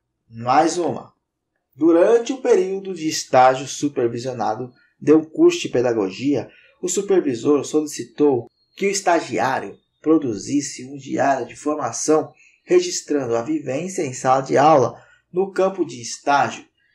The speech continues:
Esse registro subsidiaria a discussão nos encontros semanais de supervisão. De acordo com a L D B, esta metodologia,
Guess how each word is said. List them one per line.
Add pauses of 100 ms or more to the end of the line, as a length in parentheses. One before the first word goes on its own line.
(160)
Esse
registro (120)
subsidiaria
a
discussão
nos
encontros
semanais (440)
de
supervisão.
De
acordo
com
a
L
D
B,
esta
metodologia,